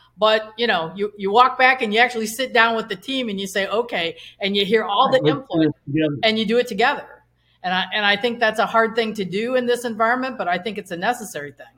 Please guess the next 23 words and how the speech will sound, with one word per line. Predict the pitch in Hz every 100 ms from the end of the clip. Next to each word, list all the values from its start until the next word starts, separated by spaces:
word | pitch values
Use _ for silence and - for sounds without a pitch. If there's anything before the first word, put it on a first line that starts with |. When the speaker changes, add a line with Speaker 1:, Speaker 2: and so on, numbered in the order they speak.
| _ _ _ _ _ _ _ _ _ _ _ _ _ _ _ -
Speaker 2:
Do, | 214 - - - 330 427 175
do | 190
you | 190 220
think | 220 202 202 -
that, | 170 143 139 - _ _ _ _ _ _ _ _ _
I, | 165 -
I | 170
know | 190
there | 180
was | 156 139
a |
big | 139 214 -
push, | - 170 165 - - - 269
um, | 139 135 135 156
in | 147 139
the | 135
nineties | 131 131 135 143 143 143 131
and, | 143 131
and | 147 147
two | 131 156
thousands | 156 139 135 123 120 -
to, | 135
like, | 131 131